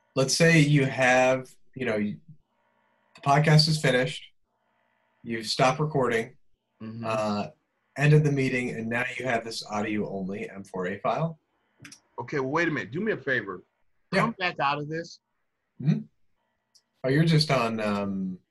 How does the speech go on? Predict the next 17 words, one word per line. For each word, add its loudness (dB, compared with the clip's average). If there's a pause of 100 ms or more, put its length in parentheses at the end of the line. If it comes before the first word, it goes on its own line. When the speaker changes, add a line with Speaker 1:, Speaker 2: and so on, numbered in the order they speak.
(1300)
Speaker 1:
yeah, -12 (100)
you're -18
right. -20 (260)
Okay. -18 (1600)
Speaker 2:
No, -2
I 2
mean, -2
I -6
Speaker 1:
Yeah. -2
Speaker 2:
mean, -4 (600)
I -12
mean, -6
go -2
back -4
to -8
the -12
tutorial -4